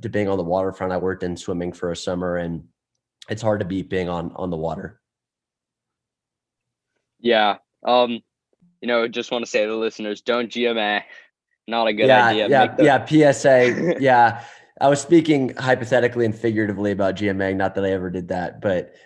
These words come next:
Speaker 1: um, <laughs> yeah, it's, it's bad. D-, don't do that, kids.
Speaker 2: Make the most of your summers at camp. But, um,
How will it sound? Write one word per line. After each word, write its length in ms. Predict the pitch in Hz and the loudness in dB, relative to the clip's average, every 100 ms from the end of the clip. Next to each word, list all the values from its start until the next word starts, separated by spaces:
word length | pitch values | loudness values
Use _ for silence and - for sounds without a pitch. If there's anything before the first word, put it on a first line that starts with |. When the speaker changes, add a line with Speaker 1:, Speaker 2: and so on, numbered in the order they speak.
| _ - | _ -2
Speaker 1:
um, 500 | 95 87 82 78 - _ _ | 0 0 -2 -8 -18 _ _
<laughs> 260 | _ _ 160 | _ _ -2
yeah, 1400 | - - 160 - 135 117 - 220 233 - - 110 98 | -2 2 0 2 -2 -4 -4 -6 -6 -12 -6 0 0
it's, 120 | 98 | 0
it's 160 | 110 104 | -4 -4
bad. 380 | - 98 87 87 | -2 0 0 -4
D-, 100 | 104 | -6
don't 260 | 104 95 | -4 -4
do 100 | 87 87 | -4 -6
that, 180 | 82 | -6
kids. 400 | - 78 78 - _ _ _ _ _ _ _ _ | -8 -10 -10 -20 _ _ _ _ _ _ _ _
Speaker 2:
Make 180 | 117 113 | -8 -6
the 60 | 113 | -2
most 300 | 104 104 - | -2 -4 -6
of 40 | |
your 80 | 92 | -8
summers 400 | - 98 95 - | -6 -4 -4 -6
at 140 | 90 | -10
camp. 300 | - 87 90 - | -8 -8 -6 -2
But, 140 | 107 | 2
um, 260 | 117 117 | 2 2